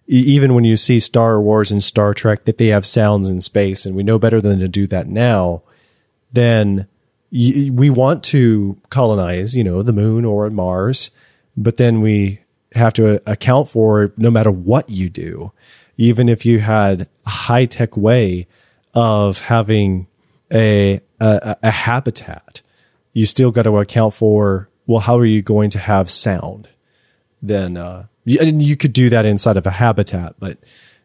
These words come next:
if you wanted to hear something outside, you're not gonna be able to hear it.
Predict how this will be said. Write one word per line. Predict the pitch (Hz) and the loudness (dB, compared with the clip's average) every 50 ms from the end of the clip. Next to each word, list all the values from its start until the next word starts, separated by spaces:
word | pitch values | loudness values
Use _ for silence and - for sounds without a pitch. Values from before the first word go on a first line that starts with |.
| _ _ - | _ _ -2
if | 123 120 - | -2 0 2
you | 127 127 123 | 2 2 2
wanted | 117 127 135 135 131 120 113 | 2 2 0 2 0 0 0
to | 117 | 0
hear | 104 - 131 131 123 | 0 2 2 2 2
something | - - 123 113 - 120 120 117 - | 2 0 0 0 0 0 -2 -2 -2
outside, | 120 117 101 - - - 120 101 92 92 - | -2 -2 -2 -2 -2 -2 -2 -2 -2 -4 -6
you're | - 101 | -6 -6
not | 98 92 90 | -6 -8 -8
gonna | - - 107 | -6 -6 -6
be | - 98 | -4 -6
able | 98 87 92 | -8 -8 -8
to | 92 98 | -8 -6
hear | - 110 113 110 98 | -4 -2 0 0 -2
it. | 92 98 - - | -4 -8 -14 -20